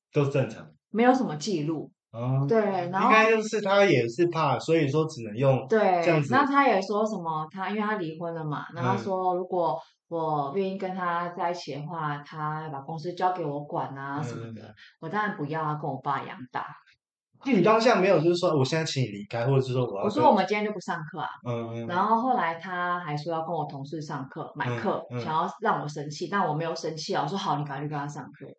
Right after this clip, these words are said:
Speaker 1: 啊，你没有跟你的同事讲说，“哎，这个人是这样”。
Speaker 2: 有，有，有，有，有，
Speaker 1: 那他找的那是女生？
Speaker 2: 他，女生。
Speaker 1: 也是女生。
Speaker 2: 但我听说他，后来才知道他其实对以前教练有
Speaker 1: 这样子的人。
Speaker 2: 对，他就很喜欢教练。
Speaker 1: 嗯，嗯。
Speaker 2: 然后后来我甚至我离开到我第一间工作室，他还有来工作室找我欸。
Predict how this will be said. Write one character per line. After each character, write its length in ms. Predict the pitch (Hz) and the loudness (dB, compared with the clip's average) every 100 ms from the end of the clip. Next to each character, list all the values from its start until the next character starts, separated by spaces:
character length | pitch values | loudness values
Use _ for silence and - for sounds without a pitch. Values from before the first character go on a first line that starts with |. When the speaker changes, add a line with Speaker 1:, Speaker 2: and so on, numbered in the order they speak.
| _ _ | _ _
Speaker 1:
啊， 100 | - | 4
你 180 | 214 147 | 6 8
没 100 | 139 | 8
有 80 | 208 | 6
跟 180 | 147 170 | 6 4
你 100 | 131 | 4
的 60 | 110 | 2
同 140 | 110 | 0
事 60 | 135 | 0
讲 160 | 107 | 0
说 140 | - 123 | -2 -4
，“哎， 80 | 131 | -2
这 100 | 156 | -2
个 100 | 123 | -2
人 100 | 107 - | -4 -8
是 220 | - 113 | -8 -2
这 60 | 208 | 6
样”。 100 | 220 | 8
Speaker 2:
有， 60 | 220 | 8
有， 140 | 214 | 6
有， 80 | 202 | 4
有， 140 | 196 185 | 2 2
有， 180 | 175 175 | 0 6
Speaker 1:
那 140 | 220 | 8
他 60 | 247 | 8
找 120 | 143 | 8
的 60 | 131 | 6
那 60 | 165 | 6
是 140 | 175 | 4
女 140 | 131 101 | 0 -2
生？ 160 | 117 98 - _ _ _ _ _ | -6 -8 -14 _ _ _ _ _
Speaker 2:
他， 340 | 262 - - - - | -2 -2 -2 -12 -4
女 160 | 202 180 | 0 2
生。 280 | 226 240 247 | 2 2 4
Speaker 1:
也 100 | - | 4
是 140 | 156 | 2
女 120 | 135 | -2
生。 120 | - 427 | -2 2
Speaker 2:
但 100 | 415 | 4
我 140 | - | 4
听 140 | 240 | 4
说 100 | 269 285 | 4 4
他， 120 | 285 - - | 2 0 0
后 100 | 339 | 2
来 180 | 185 170 | 4 2
才 80 | 165 | -2
知 80 | |
道 140 | 180 208 | -2 0
他 200 | 202 208 | 0 0
其 160 | 202 | -2
实 120 | 156 151 | -8 -4
对 180 | 196 | -2
以 40 | 156 | -2
前 200 | 143 135 | -6 -8
教 120 | 156 | -6
练 180 | 165 151 | -4 -2
有 120 | 139 - - _ _ | -2 -6 -14 _ _
Speaker 1:
这 80 | - | 0
样 120 | 127 | 0
子 100 | - | -2
的 60 | - | -10
人。 80 | 175 | -4
Speaker 2:
对， 320 | 190 175 170 | 0 2 2
他 100 | 202 | 2
就 100 | 302 | 2
很 160 | 302 202 | 4 2
喜 140 | 170 | 0
欢 180 | 143 147 | -4 -4
教 200 | 147 135 | -2 -4
练。 120 | 127 - _ _ 123 | -6 -12 _ _ -6
Speaker 1:
嗯， 260 | 117 117 | -6 -6
嗯。 20 | |
Speaker 2:
然 120 | 175 196 | 0 4
后 160 | 240 269 | 4 4
后 180 | 320 | 4
来 220 | 214 170 165 | 4 2 0
我 120 | 160 | 0
甚 220 | 247 240 | 0 0
至 100 | 254 | 2
我 200 | 190 160 | 0 0
离 120 | 156 151 | -2 -4
开 180 | 196 | -4
到 160 | 196 196 | 0 0
我 60 | 151 | -2
第 100 | 160 | -4
一 40 | |
间 120 | 170 | -4
工 180 | 165 156 | -4 -4
作 120 | 170 | -6
室， 120 | 156 175 | -6 -8
他 100 | 202 | -4
还 140 | 196 | -2
有 60 | 143 | -2
来 120 | 131 | -4
工 160 | 156 | -6
作 100 | 160 | -4
室 120 | 165 165 | -6 -6
找 180 | 139 - | -8 -8
我 260 | 139 | -8
欸。 60 | - | -8